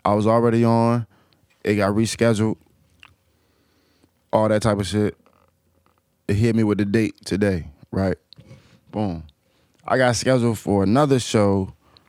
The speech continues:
on that same date by somebody I've been, you know what I mean, pursuing or trying to get on for a while now at this point, which is at, next up at the Can. You know what I mean? I hope, I don't know if I'm supposed to say that or not, but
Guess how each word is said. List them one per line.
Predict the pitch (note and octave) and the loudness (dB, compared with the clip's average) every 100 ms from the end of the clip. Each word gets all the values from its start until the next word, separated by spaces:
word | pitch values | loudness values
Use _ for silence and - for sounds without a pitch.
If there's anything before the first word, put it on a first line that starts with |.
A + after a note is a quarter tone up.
| - | -4
on | G2+ G2+ | -2 0
that | G2+ | 0
same | F#2 - B2+ C#3 B2+ | -2 0 2 2 2
date | G2+ G#2+ G#2 - - _ _ - | 0 0 -2 -8 -20 _ _ -4
by | G2+ G2 F#2+ | -2 0 -2
somebody | - A2 G#2+ G#2+ G2+ | -2 0 2 2 0
I've | A2 | 0
been, | A2 G#2 G2 F#2+ - _ _ _ _ _ - | 0 -2 -2 -6 -12 _ _ _ _ _ -10
you | G2 | -4
know | G2 | -2
what | |
I | |
mean, | G2 | -2
pursuing | F#2+ F2 - C3 B2+ A2 | -2 -6 -2 0 2 0
or | G2 | -2
trying | - A2+ | 0 0
to | G#2 | 0
get | G2+ G#2+ | 0 0
on | A2+ G#2 | 0 0
for | G2+ F#2+ | -2 -2
a | |
while | F#2 A2 A2+ G2+ | 0 0 0 -2
now | F#2+ F#2 | -2 -4
at | |
this | F#2 F2 | -6 -8
point, | G2 F2 - _ _ _ | -6 -6 -8 _ _ _
which | - F#2+ F#2 | -6 -6 -4
is | F#2 F2+ D#2 - - | -4 -6 -8 -14 -16
at, | - - - - - | -14 -14 -18 -16 -10
next | G2 G#2+ | -6 -4
up | G#2 F#2+ | -4 -4
at | F2+ | -4
the | F2+ | -6
Can. | - G#2 F#2 D#2+ _ _ _ _ - | -4 -2 -2 -8 _ _ _ _ -16
You | - | -10
know | |
what | |
I | |
mean? | F2+ G#2 | -6 -4
I | G#2+ | -2
hope, | A#2+ C3+ - - - | 0 0 -2 -14 -4
I | |
don't | A#2 B2 A#2+ | -2 0 2
know | A#2 | 2
if | |
I'm | A#2 A#2 | 0 0
supposed | A2 A2 G2 | -2 -2 0
to | |
say | C#3+ | 0
that | B2+ G#2+ | 0 0
or | |
not, | G2+ G2+ - | -2 -2 -4
but | F#2+ E2 | -4 -4